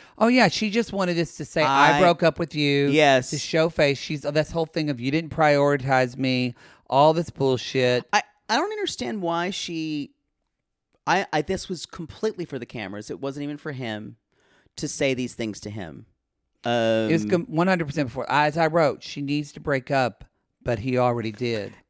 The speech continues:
Speaker 2: And then, then she's like, they were going to the airport. "I'm almost forty, and I have to start over again. Eh! Oh, I'm a doctor." <laughs>
Speaker 1: Y'all will never see her again.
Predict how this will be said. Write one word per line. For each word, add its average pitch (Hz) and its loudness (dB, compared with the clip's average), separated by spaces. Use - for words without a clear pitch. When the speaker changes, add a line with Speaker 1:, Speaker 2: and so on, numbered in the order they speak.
Speaker 2:
And 214 -2
then, 311 2
then 302 -4
she's - -6
like, 254 4
they 208 0
were 208 0
going 208 -4
to - -12
the 185 0
airport. 208 -2
"I'm 320 6
almost 359 6
forty, 339 4
and 359 -2
I 370 4
have 392 4
to 415 -4
start 330 4
over 381 6
again. 240 0
Eh! 349 8
Oh, 453 10
I'm 403 4
a 403 -12
doctor." 330 4
<laughs> - 4
Speaker 1:
Y'all 165 12
will 151 8
never 135 6
see 143 0
her 135 6
again. 101 0